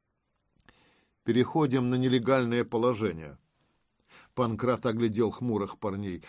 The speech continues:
Сейчас все идём по магазинам. Переодеваемся во всё цивильное,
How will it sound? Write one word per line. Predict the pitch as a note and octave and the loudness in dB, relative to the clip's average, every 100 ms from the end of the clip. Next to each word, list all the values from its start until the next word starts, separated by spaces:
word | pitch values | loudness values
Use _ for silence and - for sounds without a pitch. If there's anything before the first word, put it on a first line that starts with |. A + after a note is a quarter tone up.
| - | -20
Сейчас | - B2+ A2 C3+ A#2 - - _ _ | -4 -4 0 -2 -2 -4 -8 _ _
все | - - C3+ D3+ F3 - _ _ B2 | -8 -4 0 0 -2 -10 _ _ -6
идём | G#2 A#2+ C3 B2 | 0 2 2 0
по | |
магазинам. | B2 A#2 A#2 G2 G#2+ F2+ F#2 - _ _ _ - - | 0 0 0 0 -2 -4 -8 -12 _ _ _ -10 0
Переодеваемся | C3 A2+ G#2 G2+ A#2 B2+ C3+ - C3+ | 2 4 2 0 0 -2 -4 -4 -2
во | C#3 | -2
всё | - C#3+ C#3 | -2 -2 -2
цивильное, | - C#3 A#2 B2 A2 A2 A2 | 0 0 2 0 0 -4 -6